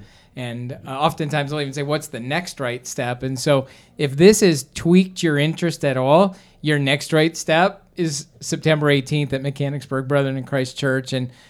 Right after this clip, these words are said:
go to the website for more information or the Facebook page for In Him Christian Wellness, and you'll, you'll be able to connect. John, any, any last parting words?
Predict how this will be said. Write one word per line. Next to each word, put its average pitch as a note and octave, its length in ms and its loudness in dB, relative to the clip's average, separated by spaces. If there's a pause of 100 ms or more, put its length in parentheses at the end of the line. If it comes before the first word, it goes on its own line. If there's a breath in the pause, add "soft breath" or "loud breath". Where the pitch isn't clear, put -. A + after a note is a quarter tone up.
(120)
go D#3+ 120 4
to D#3+ 60 4
the D3+ 80 0
website C#3 560 -2
for D3 160 -6
more C#3 240 0
information C3 800 -4
or C3+ 140 -2
the C3 80 -6
Facebook B2+ 540 -6
page B2+ 500 -6 (300 soft breath)
for C#3 160 -6
In C#3 160 -8
Him C3 160 -6
Christian C3 340 -8
Wellness, B2 440 -4
and B2+ 140 -6
you'll, B2 280 -4 (340 soft breath)
you'll C#3 140 -4
be C3 120 -4
able B2 160 -6
to B2+ 80 -8
connect. B2 480 -8
John, E3+ 260 2
any, E3+ 540 0
any D#3+ 200 -4
last C#3+ 480 -4
parting D3 440 0
words? C#3 600 -4